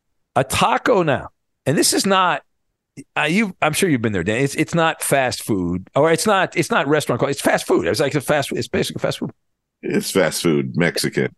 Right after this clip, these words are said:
Speaker 1: It's fast food Mexican. Five dollars and seventy cents for a crunchy taco. One
Speaker 2: Oh,
Speaker 1: crunchy
Speaker 2: come
Speaker 1: taco.
Speaker 2: on.
Speaker 1: Five dollars and seventy cents. That same taco was two dollars.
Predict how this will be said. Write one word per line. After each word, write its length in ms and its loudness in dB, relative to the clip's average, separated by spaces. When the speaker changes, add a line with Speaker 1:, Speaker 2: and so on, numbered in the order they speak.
Speaker 1:
It's 80 -6
fast 340 0
food 180 0
Mexican. 300 -6
Five 540 0
dollars 500 0
and 160 -4
seventy 420 0
cents 300 -4
for 180 -4
a 60 -4
crunchy 340 -2
taco. 400 -4
One 360 2
Speaker 2:
Oh, 60 0
Speaker 1:
crunchy 400 -2
Speaker 2:
come 100 -2
Speaker 1:
taco. 160 0
Speaker 2:
on. 180 0
Speaker 1:
Five 260 2
dollars 340 2
and 80 -2
seventy 300 0
cents. 280 -2
That 180 2
same 300 0
taco 340 2
was 180 0
two 240 0
dollars. 600 0